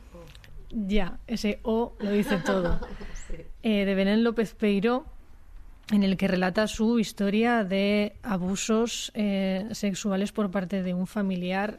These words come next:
Speaker 1: eh, en este caso de un familiar policía, eh, y todo el periplo posterior de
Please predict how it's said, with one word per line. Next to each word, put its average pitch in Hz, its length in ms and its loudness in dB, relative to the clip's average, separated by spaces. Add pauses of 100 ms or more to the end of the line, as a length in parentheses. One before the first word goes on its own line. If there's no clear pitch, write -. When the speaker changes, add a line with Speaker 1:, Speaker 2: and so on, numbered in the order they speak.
Speaker 1:
eh, 185 460 -4 (600)
en 196 100 -2
este 185 180 -2
caso 190 240 -2
de 190 60 0
un 185 80 0
familiar 185 360 0
policía, 202 680 -2 (640)
eh, 202 460 0
y 220 140 0
todo 233 580 2
el 214 680 2 (220)
periplo 220 500 0
posterior 214 920 2
de 220 500 2